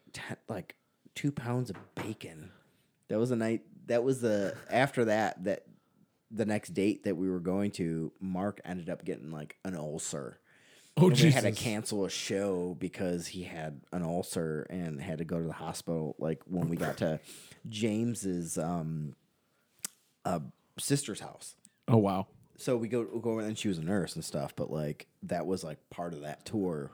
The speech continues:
Speaker 2: Yeah.
Speaker 1: Where it was like, "Oh, man, we just ate, like, a shitload of bacon," and, like, Mark's just like, "Ugh, I don't feel good." It's like, "Oh, you got a fucking ulcer." It's like, "Well,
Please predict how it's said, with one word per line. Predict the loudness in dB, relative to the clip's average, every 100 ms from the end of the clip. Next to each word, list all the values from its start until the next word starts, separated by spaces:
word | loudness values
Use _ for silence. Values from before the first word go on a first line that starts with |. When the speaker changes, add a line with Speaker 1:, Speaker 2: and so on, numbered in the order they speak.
| -4
Speaker 2:
Yeah. | 4 6 6
Speaker 1:
Where | 8 6
it | 8
was | 6 6
like, | 6 4 -8 -12 4
"Oh, | 8 10
man, | 10 10 8
we | 6
just | 8 8
ate, | 10
like, | 10 10 8 2
a | 0
shitload | 2 0 8 10 10 8 6 6
of | 4
bacon," | 4 4 2 2 2
and, | 0 -2 -2 2
like, | 4 4 2
Mark's | 2 2 0
just | 0
like, | 0 2
"Ugh, | 4 6 8 10
I | 12
don't | 12 10
feel | 6 10 12 12
good." | 12 12 12 12
It's | 12
like, | 12 12
"Oh, | 12
you | 12
got | 12
a | 12
fucking | 12 12 10
ulcer." | 10 10 10 10 8
It's | 2
like, | 0 0
"Well, | 2 4 4